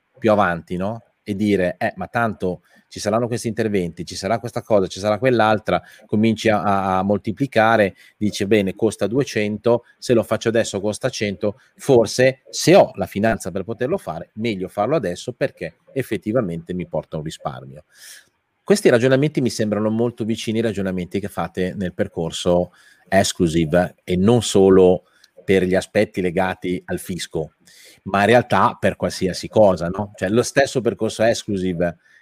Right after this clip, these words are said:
è una pianificazione di dodici mesi, eh, eh, con il tutor, proprio per far sì che l'approccio alle cose non sia, come dire, casuale,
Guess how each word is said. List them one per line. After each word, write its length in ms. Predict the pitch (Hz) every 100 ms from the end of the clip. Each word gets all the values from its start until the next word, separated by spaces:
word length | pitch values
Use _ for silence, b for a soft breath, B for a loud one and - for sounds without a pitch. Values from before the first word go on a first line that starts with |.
| b
è 240 | - 101 -
una 200 | 104 98
pianificazione 720 | 95 120 113 - 95 110 110
di 60 | 104
dodici 340 | 98 101 -
mesi, 500 | 98 104 101 98 101 92 b b b b -
eh, 320 | 98 90 95
eh, 80 | 90
con 180 | - 107
il 140 | 98
tutor, 760 | - 104 104 104 98 101 98 _
proprio 280 | - 113 113
per 100 | 107
far 160 | - 95
sì 220 | 113 101
che 340 | 104 101 104 - _ -
l'approccio 480 | 101 104 113 117 101
alle 100 | 95
cose 260 | 104 104
non 140 | 98 90
sia, 440 | - 98 95 92 - _ _ - -
come 220 | 92 90
dire, 500 | 85 82 80 78 73 _ _ _ _ _ _
casuale, 520 | 101 92 78 -